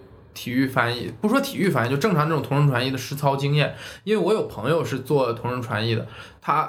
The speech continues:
你能看，就你，你能感-，完全感觉出来他对这个东西没有经验。而且有一些小道消息，这个未经证实啊，就是说孙杨，这个翻译是孙杨他们自己找的，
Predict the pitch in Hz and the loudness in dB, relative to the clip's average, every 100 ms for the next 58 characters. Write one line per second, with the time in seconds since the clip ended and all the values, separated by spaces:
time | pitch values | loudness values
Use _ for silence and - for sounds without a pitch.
0 | - 175 151 156 - 247 180 196 208 147 | 0 4 4 4 4 2 2 2 2 0
1 | 139 147 135 131 214 135 123 127 226 214 | 0 -2 0 0 2 0 2 0 2 0
2 | 165 113 131 139 135 139 139 151 147 139 | 0 -2 0 0 0 0 0 2 2 2
3 | 135 131 123 143 120 127 127 127 113 - | 0 -2 -2 0 -2 -4 -4 -2 -2 -6
4 | - - - - 214 262 208 151 190 208 | -16 -20 -20 -4 0 2 0 2 0 0
5 | 131 113 160 160 170 226 214 208 208 247 | 0 0 2 2 0 0 0 0 2 2
6 | 170 127 127 156 147 151 147 151 135 143 | 2 2 2 2 2 0 0 0 0 0
7 | 147 - 180 156 147 - 147 156 151 156 | -4 -2 0 0 0 -2 0 0 0 2
8 | 135 143 147 151 143 135 139 - 62 | 2 4 2 2 0 2 0 0 -4